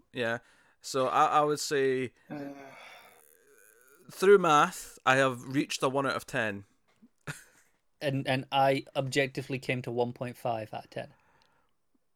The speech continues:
Speaker 1: Uh, <laughs>
Speaker 3: Because, because it hates
Speaker 2: Huh.
Speaker 3: cats,
Speaker 1: In,
Speaker 3: so.
Speaker 1: in all
Speaker 2: Well,
Speaker 1: honesty,
Speaker 2: no, again.
Speaker 1: in all honesty, I can't give it a one out of ten. One out of ten is actually too low, just because it's not, like, a complete mess to read.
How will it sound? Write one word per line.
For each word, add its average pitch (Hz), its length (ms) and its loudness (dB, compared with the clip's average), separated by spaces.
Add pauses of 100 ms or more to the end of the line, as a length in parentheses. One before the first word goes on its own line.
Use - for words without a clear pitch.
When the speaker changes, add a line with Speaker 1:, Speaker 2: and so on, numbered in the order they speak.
(1160)
Speaker 1:
Uh, 151 160 2 (420)
<laughs> 185 1400 -4 (600)
Speaker 3:
Because, 156 380 -2 (120)
because 135 240 -8
it - 80 -6
hates - 220 -6
Speaker 2:
Huh. 196 100 2
Speaker 3:
cats, 117 260 -2
Speaker 1:
In, 208 120 6
Speaker 3:
so. - 420 -4
Speaker 1:
in 208 120 2
all 262 140 6
Speaker 2:
Well, 214 80 8
Speaker 1:
honesty, 202 260 2
Speaker 2:
no, 214 120 -6 (140)
again. 220 160 -10 (560)
Speaker 1:
in 170 100 2
all 220 120 6
honesty, 190 200 4
I 151 100 6
can't 156 140 2
give 139 140 0
it 110 60 2
a 113 40 0
one 120 140 0
out 92 100 0
of 95 60 -6
ten. 110 220 -2
One 147 120 2
out 151 40 4
of 143 80 -4
ten 131 120 -2
is 113 60 -6
actually 110 280 -2
too 104 180 -4
low, 101 180 -2
just 139 160 -6
because 139 280 -4
it's 127 140 -6
not, 143 160 0
like, 131 120 -2
a 135 40 -12
complete 120 340 -10
mess 110 320 -4
to 104 140 -8
read. 92 220 -10